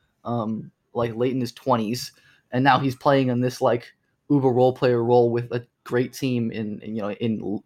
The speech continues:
in his mid-thirties. Um, but I just, I just think it's, like, comparing guys to P J Tucker is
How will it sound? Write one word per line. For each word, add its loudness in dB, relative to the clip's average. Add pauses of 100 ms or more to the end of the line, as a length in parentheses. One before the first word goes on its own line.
in -2
his 0
mid-thirties. 2
Um, 0 (380)
but 6
I 6
just, 0
I 2
just 0
think 6
it's, 0
like, 4 (460)
comparing -2
guys 2
to -16
P -20
J -4
Tucker -4
is -4